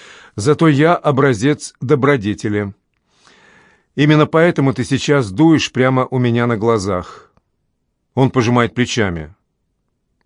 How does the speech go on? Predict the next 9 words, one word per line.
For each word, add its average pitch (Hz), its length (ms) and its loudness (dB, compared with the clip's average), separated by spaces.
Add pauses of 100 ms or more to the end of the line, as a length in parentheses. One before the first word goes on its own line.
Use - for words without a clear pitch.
(160)
Значит, 131 480 -4
ты 151 100 -2
продвинутый. 123 800 0 (1700)
Я 135 240 0
мудак. 139 580 -2 (880)
Никто 170 320 0
и 180 80 2
не 196 80 0
спорит, 139 560 -2